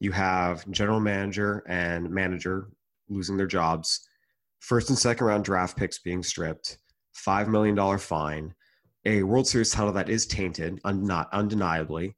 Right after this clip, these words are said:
and an uncertain future. Do you feel like the punishment was enough? Do you feel like there should have been more? How do you assess the level of punishment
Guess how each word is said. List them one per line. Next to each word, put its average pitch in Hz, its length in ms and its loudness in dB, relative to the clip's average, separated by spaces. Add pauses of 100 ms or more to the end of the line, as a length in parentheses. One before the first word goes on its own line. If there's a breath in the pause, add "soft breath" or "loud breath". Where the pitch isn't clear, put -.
(680 soft breath)
and 107 100 0
an 104 120 0
uncertain 101 520 0
future. 87 640 -4 (120)
Do 101 120 -2
you 120 160 6
feel 120 340 2
like 95 460 2 (300)
the 101 100 -4
punishment 98 880 0 (120)
was 87 640 0
enough? 98 560 0
Do 98 60 2
you 95 60 4
feel - 260 -2
like 90 120 0
there 90 60 -8
should - 180 -4
have 90 100 0
been 87 120 0
more? 104 480 4
How 120 260 0
do 127 80 2
you 123 120 4
assess 104 340 2
the 92 120 0
level 87 340 2
of 87 140 -2
punishment 85 600 -6